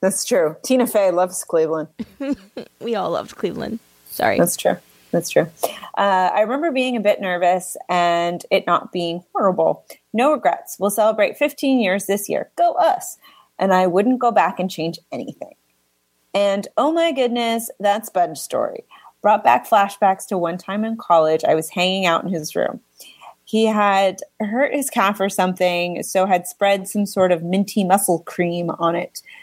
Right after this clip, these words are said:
Speaker 1: Uh, he thought he had washed his hands well enough. Oh, the burning.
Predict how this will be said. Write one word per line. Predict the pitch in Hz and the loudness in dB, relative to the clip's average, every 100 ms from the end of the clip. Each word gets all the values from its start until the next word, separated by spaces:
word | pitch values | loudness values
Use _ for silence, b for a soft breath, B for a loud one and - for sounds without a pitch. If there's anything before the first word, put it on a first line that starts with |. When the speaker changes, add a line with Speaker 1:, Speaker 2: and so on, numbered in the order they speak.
| B B B - | B B B -4
Speaker 1:
Uh, | 196 190 185 | 0 2 2
he | 214 | 0
thought | 226 247 | 2 2
he | 254 | 2
had | 226 | 2
washed | 190 196 214 | 0 0 -2
his | 208 | -4
hands | 208 185 185 | -2 -2 -2
well | 175 170 | 0 0
enough. | 165 165 165 160 _ | 0 -4 -4 -6 _
Oh, | 254 247 240 240 | 0 4 2 2
the | 214 | -2
burning. | - 151 143 143 - | -2 -2 -2 -8 -14